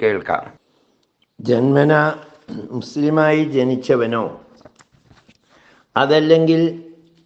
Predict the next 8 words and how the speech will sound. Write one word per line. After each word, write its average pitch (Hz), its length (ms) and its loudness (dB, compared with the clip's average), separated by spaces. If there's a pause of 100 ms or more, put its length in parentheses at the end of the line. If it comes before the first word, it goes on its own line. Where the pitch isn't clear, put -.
(380)
ഇസ്ലാമിലേക്ക് 160 840 2 (200)
കടന്നു 143 560 -2
വന്നവനോ 139 600 -2 (240)
ആയ 107 140 -8 (1700)
ഏതൊരു 170 460 0
വ്യക്തിയും 135 500 -2 (1120)
സത്യനിഷേധത്തിൻ്റെ 180 1200 -2 (960)
വിവിധ 160 300 0